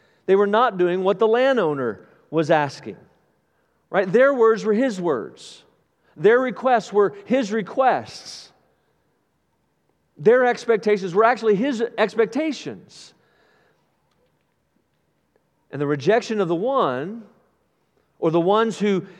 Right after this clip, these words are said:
came by the authority of the landowner, had actually been a rejection of the landowner himself, particularly when it came to the rejection of his very own son.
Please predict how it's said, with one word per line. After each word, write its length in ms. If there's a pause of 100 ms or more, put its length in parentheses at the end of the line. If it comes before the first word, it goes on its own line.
(140)
came 500
by 260
the 180
authority 500
of 100
the 80
landowner, 720 (1600)
had 160
actually 320
been 180
a 220 (360)
rejection 540
of 100
the 80
landowner 500
himself, 760 (460)
particularly 760
when 180
it 120
came 240
to 100
the 100
rejection 520
of 100
his 120
very 280
own 140
son. 220